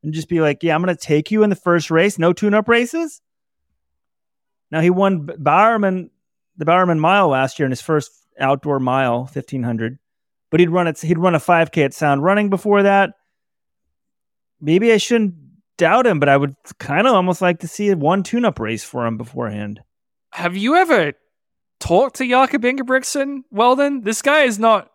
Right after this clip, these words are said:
Speaker 2: someone who's lacking for confidence. He thinks he's the best runner in the world. He'll race anyone, any, pretty much anywhere, anything between fifteen hundred and five K. I don't think he's gonna be all that worried about a guy, Yared Nuguse.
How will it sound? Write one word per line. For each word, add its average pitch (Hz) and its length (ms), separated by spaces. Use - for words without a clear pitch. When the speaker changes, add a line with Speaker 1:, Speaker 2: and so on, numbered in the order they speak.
Speaker 2:
someone 208 320
who's 165 160
lacking 165 460
for 156 100
confidence. - 800
He 214 160
thinks 262 280
he's 247 180
the 220 100
best 196 260
runner 190 260
in 185 60
the 175 80
world. 135 540
He'll 220 200
race 233 280
anyone, 180 640
any, 202 280
pretty - 380
much 214 220
anywhere, 170 640
anything 196 460
between 180 300
fifteen 190 340
hundred 170 320
and 151 100
five 175 320
K. 123 300
I 170 80
don't 214 240
think 240 160
he's 202 160
gonna 202 180
be 190 140
all 185 100
that 175 200
worried 175 340
about 160 220
a 160 40
guy, 160 380
Yared 180 300
Nuguse. 196 400